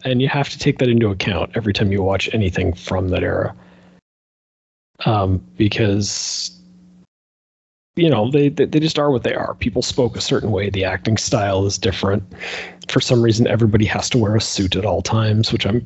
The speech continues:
pretty sure they, everyone wasn't in the nineteen thirties, but everybody in the movies has to. Um, you know, you gotta get used to all that. But these first few Universal classics are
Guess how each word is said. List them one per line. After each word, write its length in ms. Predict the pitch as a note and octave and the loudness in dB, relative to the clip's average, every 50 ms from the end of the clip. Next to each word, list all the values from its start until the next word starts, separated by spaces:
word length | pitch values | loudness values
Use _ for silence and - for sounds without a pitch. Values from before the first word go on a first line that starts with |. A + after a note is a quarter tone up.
| - | -4
pretty 240 | - - - E4 C#3 | -2 2 2 2 2
sure 180 | - - B2 G#2 | 2 2 0 0
they, 160 | G2+ G#2 G2 - - _ - - | 0 -2 -4 -6 -14 _ -2 -2
everyone 380 | G#2+ A#2 B2 A2+ G#2+ G2+ F#2 | 0 2 2 2 2 2 0
wasn't 400 | F2 F#2 G2+ G2 - C#3 C3+ - | 0 0 0 2 4 4 4 4
in 60 | D#3+ F3+ | 4 4
the 80 | D#3 | 4
nineteen 320 | D#3 D3+ D#3 - F#3+ F3 - | 4 4 4 4 4 4 6
thirties, 380 | - F3+ F3 D#3+ - E3+ - | 6 4 4 4 2 0 2
but 120 | - B2 A#2 | 0 -2 0
everybody 300 | B2+ C3 B2+ B2+ A#2+ A2+ | 0 -2 -2 -2 -2 -2
in 80 | G#2 | -2
the 60 | F#2 | -4
movies 360 | F2+ F#2 G#2 G#2+ A#2 A2 - - | -6 -8 -8 -6 -6 -8 -6 -6
has 200 | C3 B2+ B2 - | -8 -8 -8 -6
to. 160 | - C#3 C#3+ - - - - - - - - - - - - - | -6 -6 -6 -6 -10 -14 -14 -12 -12 -12 -14 -16 -18 -14 -4 0
Um, 440 | D3+ C#3 C3 B2+ B2+ B2 B2+ B2 - - - _ _ _ _ _ _ | 2 2 4 4 4 4 4 2 0 -4 -14 _ _ _ _ _ _
you 60 | G3+ | 2
know, 220 | D3+ A2+ B2 C#3+ - - - | 2 2 2 0 -2 -4 -4
you 100 | E3+ F#3 | 0 0
gotta 160 | F3+ D#3+ D#3+ | 0 0 0
get 140 | D3+ C3+ - | -2 -2 -2
used 220 | C#3+ C3 - - | -2 -2 -2 -2
to 80 | - - | -4 -4
all 140 | - F#2+ G#2 | -4 -6 -8
that. 220 | G2+ F#2+ F#2+ - - - _ - - - - - - - _ _ _ _ _ _ _ - - - | -8 -10 -10 -12 -14 -18 _ -20 -20 -20 -20 -20 -20 -20 _ _ _ _ _ _ _ -20 -2 0
But 160 | E3 C#3+ C#3 | 0 2 4
these 180 | F3 F#3+ - | 2 0 0
first 300 | - - F3+ G#3+ A3+ - | 0 0 0 0 0 0
few 420 | - A3+ G#3 D#3+ C#3 A#2+ G2+ G#2 - - _ | 0 2 4 4 4 2 0 -2 -8 -8 _
Universal 460 | F#3 C#3 B2 A2 A2 A#2 - - D#2+ | 2 2 4 4 4 2 2 2 0
classics 540 | - - F#2+ F#2 - - - E2+ - - - | -2 -2 -2 -4 -4 -2 -2 -2 -2 -4 -6
are 560 | - - C#3 A#2+ A#2+ A#2 G#2+ G#2 G#2+ - - | -4 -2 0 2 2 2 2 2 0 0 -4